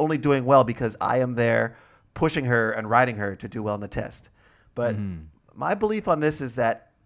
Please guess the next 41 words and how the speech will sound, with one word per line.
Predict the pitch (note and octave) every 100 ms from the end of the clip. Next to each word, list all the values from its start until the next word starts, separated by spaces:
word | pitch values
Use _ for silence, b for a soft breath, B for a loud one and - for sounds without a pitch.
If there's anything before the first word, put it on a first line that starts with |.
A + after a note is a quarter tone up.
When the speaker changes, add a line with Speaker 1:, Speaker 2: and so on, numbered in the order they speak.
| -
Speaker 1:
after, | B2+ G3 - A3+ A3
and | - F3
well, | F3 D#3+
and | D#3+
for | G3+
what | G#3
I've | F3 C3+
seen | D3+ B2 G#2
from | - B2
my | B2+ B2
other | B2
kids | C3 A2
as | G#2
well, | A2+ F2+ - b b b b b _ -
uh, | A2+ E2+
a | B2+
test | - G3+ G#3+
was | G3
done | D#3 E3 D#3+ D#3+ -
and | A#2+
it | A#2 -
didn't | D#3+ D#3
go | C#3 B2+
well. | A2+ - - - -
And | B2+ A#2+
instead | B2+ - G#3+
of | A#3
telling | G3+ G3 F3+
them | E3 D#3+
how, | C#3 B2+ B2 B2 - -
you | -
know, | C#3+ - A1+ - - _ _
"But | F#3+
you're | G#3+ B3
still | - A3+
a |
great | F#3+ G3+ -
person | F#3+ F#3 D3+
and | C#3+
everything's | D3+ D#3 C#3 -
great," | C#3 -